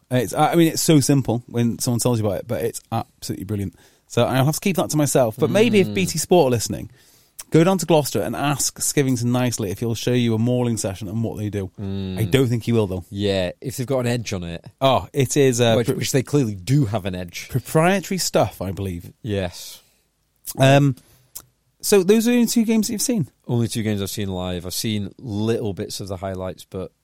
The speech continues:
Speaker 2: not all of them. I've seen New Falcons, Saracens highlights. Uh, that might be it.
Speaker 1: Interesting.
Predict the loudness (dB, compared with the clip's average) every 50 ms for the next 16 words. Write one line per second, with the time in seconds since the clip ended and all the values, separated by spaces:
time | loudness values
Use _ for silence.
0 | _ _ _ -14 -10 -10 -10 -8 -8 -8 -8 -8 -8 -10 -10 -10 -10 -8 -6 -6
1 | -6 -8 -8 -8 -4 -4 -4 -4 -4 -6 -10 -8 -8 -8 -8 -8 -8 -10 -12 -14
2 | -14 -14 -14 -12 -12 -12 -10 -10 -10 -12 -12 -14 _ -18 -18 -18 -18 -20 _ _
3 | _ _ _ _ _ _ _ _ _ _ _ _ _ _ _ _ _ _ _ _
4 | _ _ _ _ _ _ _ -14 -10 -10 -8 -8 -8 -8 -8 -8 -8 -10 -10 -10
5 | -10 -10 -10 -10 -10 -10 -10 -12 -12 -12 -12 -14 -14 -14 -12 -12 -10 -10 -10 -12
6 | -14 -18 _ _ _ _ _ _ _ _ _ _ _ _ _ _ -4 0 0 0
7 | 0 0 -2 -4 -4 -4 -6 -6 -8